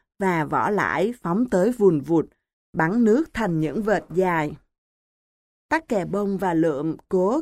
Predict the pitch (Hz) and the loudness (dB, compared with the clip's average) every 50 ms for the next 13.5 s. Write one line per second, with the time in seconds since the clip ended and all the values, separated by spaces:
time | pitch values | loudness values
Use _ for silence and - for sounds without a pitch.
0 | - - 220 196 180 170 156 147 143 - - 247 294 - - 185 185 175 170 160 | -4 -2 0 0 0 2 0 -2 -4 -6 -6 -6 -6 -6 -4 -4 -4 -2 -2 -4
1 | 156 143 147 147 139 156 156 - 196 180 165 156 156 - 185 170 160 151 139 - | -4 -4 -4 -6 -6 -6 -6 -6 -4 -4 -4 -4 -4 -6 -4 -4 -4 -4 -6 -8
2 | _ _ _ _ _ _ _ - 202 196 190 185 180 160 180 170 185 233 269 220 | _ _ _ _ _ _ _ -4 0 0 0 0 0 -2 -2 -4 -4 -6 -4 -2
3 | 220 202 185 180 175 175 165 165 175 233 285 285 - 185 113 117 170 180 196 196 | -2 -2 -2 -2 -2 -2 -2 -4 -4 -4 -6 -6 -6 -6 -6 -4 -4 -4 -4 -4
4 | 196 190 185 - 202 196 196 190 185 180 - _ _ _ _ - 185 147 - _ | -4 -4 -6 -4 -4 -2 -2 -2 -4 -6 -10 _ _ _ _ -6 -4 -4 -6 _
5 | _ - 175 170 165 160 165 165 160 160 170 208 269 294 _ _ _ _ _ _ | _ -2 0 0 0 0 -2 -4 -4 -4 -4 -4 -6 -8 _ _ _ _ _ _
6 | _ _ _ _ _ _ _ _ _ _ _ _ _ _ _ _ _ _ _ _ | _ _ _ _ _ _ _ _ _ _ _ _ _ _ _ _ _ _ _ _
7 | _ - 180 175 170 170 175 185 - - 247 294 330 320 208 170 160 165 175 180 | _ 0 4 4 6 6 4 4 4 2 2 4 4 6 6 6 6 6 4 4
8 | 196 202 240 320 349 - - _ _ _ _ _ _ _ _ _ _ _ _ _ | 4 4 4 4 2 -2 -8 _ _ _ _ _ _ _ _ _ _ _ _ _
9 | _ _ _ _ _ _ _ _ _ - 220 170 165 233 240 233 226 226 214 208 | _ _ _ _ _ _ _ _ _ -2 -2 0 0 2 2 2 2 2 2 0
10 | 208 196 - - 240 220 165 175 160 143 160 170 - 208 226 277 269 233 208 190 | 0 -2 -2 -2 -2 0 0 0 0 -2 -4 -4 -2 -2 -2 0 0 0 2 2
11 | 180 160 156 147 - - _ - 190 180 180 220 277 330 294 202 185 175 165 156 | 2 2 0 0 -4 -6 _ 0 0 0 0 -2 -4 -2 -2 -2 0 0 0 -2
12 | 147 147 147 170 185 175 165 151 - - 196 240 247 - 175 127 117 139 160 151 | -2 -4 -4 -4 -2 -2 -2 -4 -4 -4 -4 -4 -2 -2 -2 -2 -2 -4 -6 -6
13 | 123 135 190 196 202 196 190 190 185 185 | -6 -6 -4 -2 0 0 0 0 0 -2